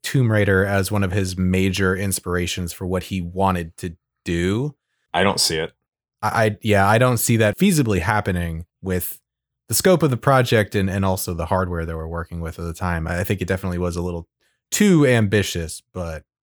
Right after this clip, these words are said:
Speaker 1: who knows? Maybe somebody could make a better Superman game now.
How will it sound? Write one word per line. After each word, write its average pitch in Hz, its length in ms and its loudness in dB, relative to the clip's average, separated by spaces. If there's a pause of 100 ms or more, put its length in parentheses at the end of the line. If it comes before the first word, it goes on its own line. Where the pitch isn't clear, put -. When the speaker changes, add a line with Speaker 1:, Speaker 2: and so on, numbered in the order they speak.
(360)
Speaker 1:
who 214 120 4
knows? 285 460 6 (220)
Maybe 226 300 6
somebody 233 380 4
could 196 180 2
make 202 180 4
a 180 60 4
better 170 280 4
Superman 143 580 2
game 117 280 2
now. 82 440 -6